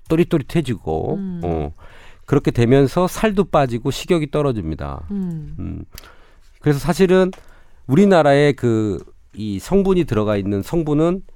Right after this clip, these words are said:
Speaker 1: 판매가 금지가 돼 있어요.
Speaker 2: 마황 성분?
Speaker 1: 아, 마황은,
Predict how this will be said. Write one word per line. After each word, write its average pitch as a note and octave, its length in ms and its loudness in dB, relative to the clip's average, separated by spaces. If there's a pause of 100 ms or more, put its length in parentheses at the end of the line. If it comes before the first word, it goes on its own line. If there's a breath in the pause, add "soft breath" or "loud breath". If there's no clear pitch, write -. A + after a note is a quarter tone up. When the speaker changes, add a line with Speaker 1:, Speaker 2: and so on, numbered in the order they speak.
(200)
Speaker 1:
판매가 E3 540 0 (100)
금지가 B2 420 2
돼 G2+ 80 2
있어요. D2 480 -4 (400)
Speaker 2:
마황 G3 380 0
성분? G3+ 420 -6
Speaker 1:
아, G#2 100 -6
마황은, D#3 520 2